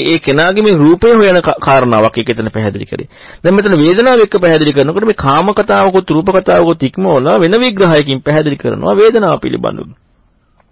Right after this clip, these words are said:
වේදනාවේ ආස්වාදය කියන්නේ මේ අන් අයත් වෙහෙසටපත් වෙන්නේ නැති, තමනුත් වෙහෙසටපත් වෙන්නේ නැති, මේ දෙපැත්තටම වෙහෙසටපත් නොවීමක් එක්ක තියෙන ආස්වාදයට කියනවා කාමේ රූපේ වේදනාවේ ආස්වාදය.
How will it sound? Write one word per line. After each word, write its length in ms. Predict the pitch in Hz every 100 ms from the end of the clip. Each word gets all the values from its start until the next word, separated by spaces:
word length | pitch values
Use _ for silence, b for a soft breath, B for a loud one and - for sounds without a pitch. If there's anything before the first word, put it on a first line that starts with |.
| _ _ - B B B B B
වේදනාවේ 560 | - 147 180 226 233 196
ආස්වාදය 600 | 151 175 233 233 214 190
කියන්නේ 400 | - 143 175 233
මේ 200 | 233 165 131 B B
අන් 200 | - 135 185
අයත් 280 | 240 233 -
වෙහෙසටපත් 420 | 170 175 175 151 135 -
වෙන්නේ 200 | 123 113
නැති, 180 | 131 -
තමනුත් 440 | 147 185 254 269
වෙහෙසටපත් 540 | 190 170 160 131 120
වෙන්නේ 160 | - 117
නැති, 220 | 123 202
මේ 140 | 208 143
දෙපැත්තටම 640 | 139 190 214 - 226 240 226
වෙහෙසටපත් 560 | 190 190 202 196 175 -
නොවීමක් 640 | 143 156 226 262 262 -
එක්ක 240 | 180 - - 143
තියෙන 300 | - 123 113 147
ආස්වාදයට 760 | 151 156 151 147 123 117 113 117
කියනවා 320 | 113 110 151
කාමේ 460 | - 165 151 143 139
රූපේ 400 | 151 165 - 151
වේදනාවේ 500 | 147 160 151 165 202
ආස්වාදය. 560 | 196 - 180 156 127